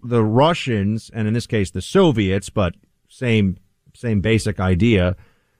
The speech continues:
the Soviet casualties in Afghanistan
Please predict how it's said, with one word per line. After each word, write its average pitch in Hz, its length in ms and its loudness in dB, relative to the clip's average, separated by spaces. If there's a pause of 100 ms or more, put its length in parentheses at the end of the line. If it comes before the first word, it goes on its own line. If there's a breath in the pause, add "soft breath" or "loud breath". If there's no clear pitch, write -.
(100)
the 110 100 0
Soviet 175 580 2
casualties 123 1040 0
in 120 400 2
Afghanistan 101 1080 -2